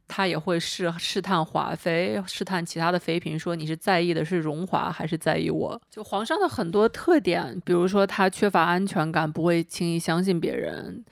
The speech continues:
个人防御水平高，个人边界感非常强之类这些东西，很难有真心的朋友啊，然后喜欢自己处理问题，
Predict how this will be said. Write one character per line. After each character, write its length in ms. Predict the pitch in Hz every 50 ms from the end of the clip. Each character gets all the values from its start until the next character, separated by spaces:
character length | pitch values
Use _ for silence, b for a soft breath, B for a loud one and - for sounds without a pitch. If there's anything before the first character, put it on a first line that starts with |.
| b b b b
个 140 | - 208 196
人 200 | 190 185 185 180
防 260 | 190 - 165 175 175
御 60 | 190
水 140 | 202 185 190
平 180 | - 160 165 170
高， 320 | 165 185 170 175 175 185
个 160 | 180 - 196
人 220 | 175 170 170 175 170 -
边 240 | - 190 196 190 196
界 160 | 196 196 180
感 180 | 170 165 165 160
非 220 | - - 180 180
常 200 | 190 208 185 165
强 400 | 175 - - - - - - - - B B B B B B B
之 160 | - 202 196
类 180 | 190 180 175
这 120 | 165 - 180
些 120 | - 180
东 140 | 175 185 202
西， 60 | -
很 100 | - 185
难 140 | - 165 185
有 120 | 208 190
真 220 | 170 - 196 196 202
心 160 | - 214 208
的 80 | 196 180
朋 240 | 170 - 160 165
友 160 | 175 185 180 175
啊， 400 | 165 160 160 165 165 165 185 208 B B B B B B B B B
然 200 | - 170 170 175
后 160 | 185 202 185
喜 200 | 180 - - 165
欢 300 | 160 - 175 175 180 185 - _ _ _ _ _ _ _
自 160 | - - 220 190
己 120 | 170 160
处 240 | 156 - - - 175
理 120 | 185 180
问 260 | 175 190 208 190 190
题， 420 | 180 - - - 156 - 120 107